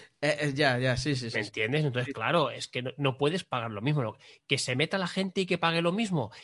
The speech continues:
Speaker 2: y que tú dices que hay la, la picaresca de gente que entre, tú estabas comentando, de que puede entrar alguien con,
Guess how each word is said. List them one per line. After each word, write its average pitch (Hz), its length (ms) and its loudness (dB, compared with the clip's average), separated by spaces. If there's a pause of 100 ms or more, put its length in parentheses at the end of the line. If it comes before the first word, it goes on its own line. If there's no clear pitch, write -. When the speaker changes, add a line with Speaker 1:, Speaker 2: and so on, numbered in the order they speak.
Speaker 2:
y 185 80 -4
que 143 100 2
tú 151 100 0
dices 139 300 4
que - 140 -4
hay 196 440 -2
la, 160 220 0
la 143 180 -2
picaresca 165 440 0
de 151 100 -2
gente 170 260 -4
que 151 140 0
entre, 185 380 -2 (760)
tú - 80 2
estabas 160 300 -2
comentando, 101 640 -2 (300)
de 120 160 0
que 117 100 -2
puede 151 220 2
entrar 117 420 -2
alguien 120 520 0 (100)
con, 113 1160 -2